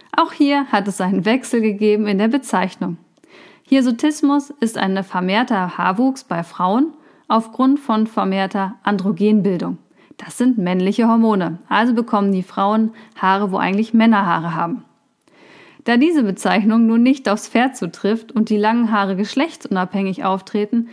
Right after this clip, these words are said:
ist der korrekte Begriff heute die Hypertrichose. Hyper ist zu viel, Trichose bedeutet Haare. Also androgen unabhängige, verstärkte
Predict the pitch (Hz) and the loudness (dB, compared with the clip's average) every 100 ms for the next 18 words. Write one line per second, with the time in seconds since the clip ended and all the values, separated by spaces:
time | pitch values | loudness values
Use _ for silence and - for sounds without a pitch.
0 | - _ - 311 - 277 269 226 190 190 | -16 _ -4 -4 -2 -6 -2 -2 -2 -2
1 | - 175 185 185 180 - - 208 208 233 | -4 -4 -6 -4 -4 -4 0 0 0 -4
2 | 254 - _ _ 269 277 202 - 196 190 | -4 -10 _ _ -2 2 0 0 -2 -2
3 | - - 226 233 208 208 190 - - _ | -8 -2 -2 0 0 2 0 -6 -10 _
4 | _ _ _ - 311 302 277 190 170 - | _ _ _ 0 0 2 0 -2 -6 -8
5 | 170 - 226 233 226 226 - - 262 - | -10 0 2 2 0 -6 -12 -6 -4 -2
6 | 196 196 190 190 190 208 208 - 180 185 | 0 0 -2 -2 -2 -2 -6 -6 -2 0
7 | 185 247 - _ _ _ - _ - 233 | -2 -8 -12 _ _ _ -20 _ 0 0
8 | 233 233 247 240 _ _ - 202 196 196 | 2 0 0 -4 _ _ -4 -2 0 -2
9 | 202 202 196 - _ _ 269 277 254 240 | -2 -2 -2 -8 _ _ 0 2 2 0
10 | 233 208 208 190 208 208 _ 175 - 185 | -2 -2 -2 -2 -2 -4 _ -8 -6 -4
11 | 180 - 190 | -4 -4 -6